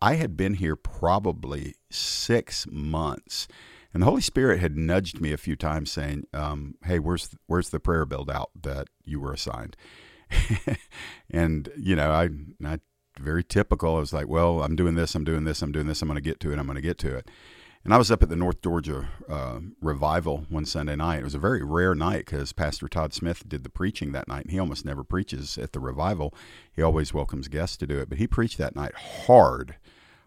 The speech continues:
on prayer, and I literally felt like God the Spirit yanked me up by the collar and said, "Are you hearing me?"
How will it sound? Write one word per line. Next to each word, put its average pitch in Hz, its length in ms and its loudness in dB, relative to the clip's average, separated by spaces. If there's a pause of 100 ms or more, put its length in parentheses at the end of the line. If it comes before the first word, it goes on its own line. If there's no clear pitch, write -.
(160)
on 73 220 0
prayer, 80 520 6 (100)
and 71 300 -4
I 151 100 4
literally 80 480 4
felt 73 280 -2
like 71 200 -2 (280)
God 82 220 0
the - 80 -8
Spirit 76 380 0
yanked 71 240 -4
me 76 100 -2
up 76 100 -4
by 73 120 -2
the 69 80 -4
collar 73 400 0
and 69 140 -6
said, 73 280 -4 (100)
"Are 78 140 2
you 76 280 2
hearing 78 480 0
me?" 62 220 -10